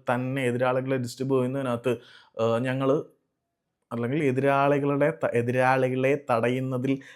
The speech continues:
തങ്ങളുടെ റോൾ എന്താണ് എന്ന് ഓരോ താരത്തിനും ആദ്യ വിസിൽ മുതൽ തന്നെ ധാരണയുണ്ട് എന്ന് പറയുന്നതിനോടൊപ്പം പറയുകയാണ്, "With our unity and determination, I am confident we can secure win. We can secure the win." ഞങ്ങളുടെ ദൃഢനിശ്ചയം കൊണ്ടും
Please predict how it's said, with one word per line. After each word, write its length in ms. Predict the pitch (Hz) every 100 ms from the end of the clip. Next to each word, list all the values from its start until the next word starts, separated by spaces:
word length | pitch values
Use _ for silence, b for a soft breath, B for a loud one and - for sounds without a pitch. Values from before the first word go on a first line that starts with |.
| B 117
തങ്ങളുടെ 380 | 117 127 131
റോൾ 380 | 123 120 131 151
എന്താണ് 400 | 120 127 131 123
എന്ന് 280 | 127 120 135
ഓരോ 420 | - 117 123 143 147
താരത്തിനും 500 | 127 123 127 127 120
ആദ്യ 240 | 117 120
വിസിൽ 260 | 127 120 123
മുതൽ 280 | 120 120 123
തന്നെ 140 | 120 123
ധാരണയുണ്ട് 560 | 110 110 120 117 113 127
എന്ന് 240 | 113 117
പറയുന്നതിനോടൊപ്പം 640 | 117 117 117 123 117 123
പറയുകയാണ്, 340 | 117 117 113 143 b b -
"With 100 | 113
our 100 | 139 131
unity 260 | 139 160 165 143
and 100 | 143 120
determination, 560 | 139 147 139 127 131 117 113
I 20 |
am 60 | 120 -
confident 380 | 120 131 135 110 104
we 80 | 107
can 140 | 123 117 -
secure 400 | 113 113 - 123 101
win. 160 | 117 101 - b b b b 123
We 80 | 127
can 100 | 143 135
secure 260 | 123 143 135
the 60 | 110
win." 120 | 101 - b b 104
ഞങ്ങളുടെ 380 | 110 123 151
ദൃഢനിശ്ചയം 680 | 120 113 120 143 135 151 156
കൊണ്ടും 300 | 147 135 151